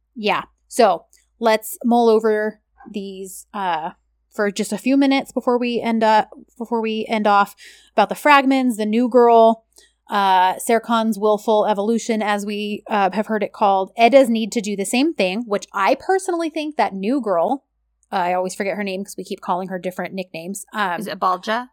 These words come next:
Speaker 1: Balja. Uh, um, I think she's gonna be the opportunity for that, to, again, put that trust into practice. Like,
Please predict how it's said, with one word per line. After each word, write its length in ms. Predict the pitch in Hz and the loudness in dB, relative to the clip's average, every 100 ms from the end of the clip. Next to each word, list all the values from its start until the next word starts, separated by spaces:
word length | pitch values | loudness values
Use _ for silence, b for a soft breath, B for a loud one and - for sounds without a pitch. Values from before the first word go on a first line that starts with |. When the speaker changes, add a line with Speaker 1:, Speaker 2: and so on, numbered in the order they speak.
| - | -8
Speaker 1:
Balja. 520 | 202 175 160 175 269 - B B B B - | -4 -2 -2 0 0 -2 B B B B 2
Uh, 160 | 240 220 | 2 2
um, 260 | 220 214 214 - _ - | -4 -14 -16 -18 _ 2
I 120 | 254 | 2
think 180 | 320 294 | 2 -4
she's 140 | 285 | -2
gonna 140 | 262 | -2
be 80 | 254 | 0
the 100 | 226 | 0
opportunity 460 | 208 214 - 269 202 | 0 0 0 0 0
for 140 | - | -4
that, 240 | - 120 - _ _ _ | -6 -8 -12 _ _ _
to, 220 | - 240 226 | 2 4 4
again, 360 | 240 220 254 214 | 2 2 2 0
put 180 | 214 - | -4 0
that 180 | 254 - | 0 0
trust 300 | 220 190 220 | -2 -2 -4
into 160 | 202 | -4
practice. 480 | - 311 - - - | 0 0 -2 -8 -4
Like, 160 | 202 | -4